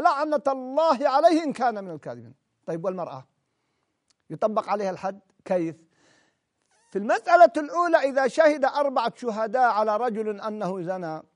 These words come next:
أو على امرأة أنها زنت لا يلتفت إلى قوله، لا إلى الرجل ولا إلى المرأة، ويقام عليه الحد، إلا إذا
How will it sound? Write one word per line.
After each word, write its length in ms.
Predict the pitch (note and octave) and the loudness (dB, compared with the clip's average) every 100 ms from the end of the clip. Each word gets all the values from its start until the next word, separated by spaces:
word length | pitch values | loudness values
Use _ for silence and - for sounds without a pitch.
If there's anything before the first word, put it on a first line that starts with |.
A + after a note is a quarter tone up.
| _ G#3 | _ 0
أو 140 | A#3 | 0
على 180 | G3+ A#3 | 2 0
امرأة 480 | G#3 G#3+ A#3+ G#3+ A3+ | -2 -2 -2 -2 -4
أنها 340 | A3 G#3 G3 | -6 -6 -6
زنت 340 | F#3+ G#3 G#3+ B3+ | -6 -8 -8 -2
لا 160 | E4+ | 2
يلتفت 460 | E4+ D#4+ C4+ A#3 G3 | 2 2 0 -2 -6
إلى 280 | G#3 G#3 G3 | -4 -2 -2
قوله، 480 | F3 D3 C3 A2+ | -2 -4 -4 -6
لا 240 | F3+ C4 C#4 | 0 2 4
إلى 140 | C#4+ | 2
الرجل 320 | C4 D4+ D#4+ | 4 2 2
ولا 340 | E4 E4+ E4 D#4 | 4 4 4 4
إلى 100 | D4+ | 4
المرأة، 320 | C4+ C4 A3 | 4 2 4
ويقام 500 | B3 D4+ D#4 E4 C4 | 6 4 6 4 4
عليه 300 | G#3 F#3+ C#3+ | 0 -2 -4
الحد، 220 | A#2 - _ _ _ _ _ _ _ _ _ _ _ _ _ _ _ _ _ _ | -8 -16 _ _ _ _ _ _ _ _ _ _ _ _ _ _ _ _ _ _
إلا 340 | C#4 E4 G3 G#2+ _ _ _ _ _ _ _ F#3 | 6 8 4 -4 _ _ _ _ _ _ _ 0
إذا 420 | G3+ G#3+ G#3 | 4 4 2